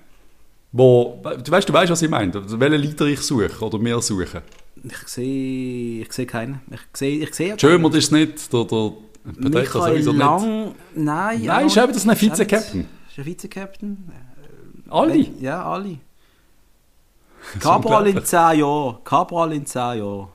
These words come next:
Speaker 1: Ja, es hat etwas. Der Cabral könnte noch einer sein, ja.
Speaker 2: In-, aber ist, ja.
Speaker 1: Er hat so eine natürliche Ausstrahlung, aber der wird nicht mehr lange bei uns sein.
Speaker 2: Ja, das ist das
Speaker 1: Ja,
Speaker 2: Problem.
Speaker 1: scheisse. Also, wir brauchen vielleicht doch noch einen.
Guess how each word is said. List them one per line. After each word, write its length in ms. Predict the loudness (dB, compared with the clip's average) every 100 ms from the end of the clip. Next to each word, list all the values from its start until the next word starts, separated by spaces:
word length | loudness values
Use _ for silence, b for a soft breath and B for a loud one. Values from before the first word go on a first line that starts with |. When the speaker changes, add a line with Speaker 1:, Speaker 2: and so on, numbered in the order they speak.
| _ _ _ _ _ -2
Speaker 1:
Ja, 160 | -2
es 120 | 0 -2
hat 120 | -2
etwas. 240 | -4 -4
Der 80 | -10
Cabral 340 | -4 -2 -2 -2
könnte 260 | -4 -4
noch 60 | -6
einer 180 | -6 -8
sein, 220 | -8 -12
ja. 80 | -12 -10
Speaker 2:
In-, 220 | -8 -8 -12 -12
aber 140 | -10
ist, 120 | -10 -14 -20 -20 -20 -20 -20 -20 -16 -8
ja. 160 | -8
Speaker 1:
Er 40 | -4
hat 140 | -4
so 80 | -2
eine 80 | -2
natürliche 600 | -2 2 2 2 0 -4
Ausstrahlung, 440 | -4 -4 -2 -2 0
aber 120 | 0
der 160 | 0
wird 340 | 2 0 -2 -6
nicht 120 | -6
mehr 80 | -4
lange 160 | -6 -4
bei 120 | -6
uns 220 | -8 -10
sein. 120 | -12 -6
Speaker 2:
Ja, 100 | -6
das 100 | -4
ist 60 |
das 60 | 4
Speaker 1:
Ja, 60 | 6
Speaker 2:
Problem. 80 |
Speaker 1:
scheisse. 540 | 6 4 2 0 -2 2
Also, 260 | 0 2
wir 80 | -2
brauchen 300 | 0 0 0
vielleicht 200 | -2 -2
doch 140 | -4 -4
noch 140 | -6
einen. 360 | -6 -8 -6 -8